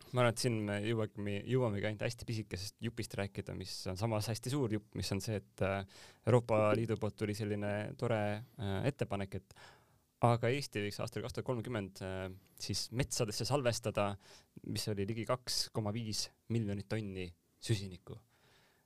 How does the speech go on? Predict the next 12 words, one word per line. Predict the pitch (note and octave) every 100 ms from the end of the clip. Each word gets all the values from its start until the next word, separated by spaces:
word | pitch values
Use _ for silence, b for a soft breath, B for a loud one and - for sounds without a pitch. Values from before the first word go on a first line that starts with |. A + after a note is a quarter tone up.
| _ -
Äh, | E2+ E2 E2+
ja | F2
meie | F#2+ F#2+ F#2+
eelmine | B2 A2 G2+
eesmärk | G2+ G2+ F#2+ -
vist | -
oli | F2 F#2
umbes | F2 F#2+ - - - -
pool | A2 F#2+ F2
miljonit | F2 E2 E2+ -
tonni. | E2+ E2 E2+ - b b b b _
Ja | - F2 D#2+